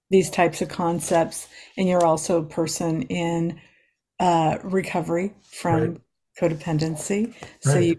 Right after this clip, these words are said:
Speaker 1: you can speak to that as well. And do you, you do some public speaking
Speaker 2: I
Speaker 1: events?
Speaker 2: do that, yes. I give presentations and work with groups, as you mentioned, and
Speaker 1: Awesome.
Speaker 2: deliver a variety of online training and workshops, and,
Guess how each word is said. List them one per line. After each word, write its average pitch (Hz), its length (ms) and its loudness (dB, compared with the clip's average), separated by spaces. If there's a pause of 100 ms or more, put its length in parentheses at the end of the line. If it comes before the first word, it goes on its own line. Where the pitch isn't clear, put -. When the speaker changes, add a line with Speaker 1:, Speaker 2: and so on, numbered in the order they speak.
(340)
Speaker 1:
you 180 140 -6
can 175 180 -6
speak 160 320 -4
to - 120 -14
that 160 200 2
as 156 200 -2
well. 160 240 0
And 190 180 2
do 196 80 2
you, 196 100 2
you 202 200 4
do 190 220 0
some 185 200 -2
public 180 300 0
speaking 190 420 -4
Speaker 2:
I 185 40 -4
Speaker 1:
events? 180 320 2
Speaker 2:
do 131 80 8
that, 120 280 2 (140)
yes. 131 340 2
I 127 80 2
give 123 220 4
presentations 113 880 2
and 104 340 -8
work 120 200 2
with 123 180 -4
groups, 113 340 0
as 117 100 -2
you 110 100 0
mentioned, 107 520 -4
and 98 220 -8 (120)
Speaker 1:
Awesome. 175 400 -10 (220)
Speaker 2:
deliver 131 360 10
a 117 40 6
variety 113 520 4
of 110 80 -2
online 110 480 -2
training 107 480 -2
and 101 220 -8
workshops, - 680 -4
and, 107 220 -10